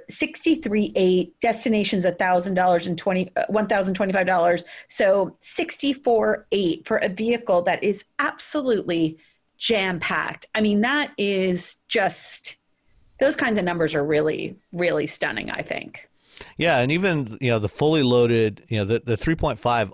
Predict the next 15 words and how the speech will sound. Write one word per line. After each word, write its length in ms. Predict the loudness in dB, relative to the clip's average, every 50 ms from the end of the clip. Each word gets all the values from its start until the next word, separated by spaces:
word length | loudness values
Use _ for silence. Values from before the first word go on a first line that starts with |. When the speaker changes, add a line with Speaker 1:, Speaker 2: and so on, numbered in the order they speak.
| -6
Speaker 2:
only 300 | -4 -2 0 0 0 -2
comes 240 | -2 -4 -4 -4 -2
with 100 | -2 0
all-wheel 300 | 0 0 0 0 -2 -2
drive, 260 | -2 -2 -4 -4 -4
so 120 | -4 -6 -6
there's 100 | -4 -2
no 100 | -2 0
rear-wheel 460 | 0 0 0 0 0 0 0 -2 -2
Speaker 1:
Yes. 80 | -2
Speaker 2:
drive 240 | -2 -2 -2 -4 -4
V 100 | -6 -8
six. 460 | -8 -6 -6 -6 -6 -6 -6 -6 -8 -8 -12 -20 -20 -20 -20 -20 -20 -20 -8
Speaker 1:
Right. 260 | -4 -2 0 0 2 0
Speaker 2:
Um, 200 | -2 -4 -6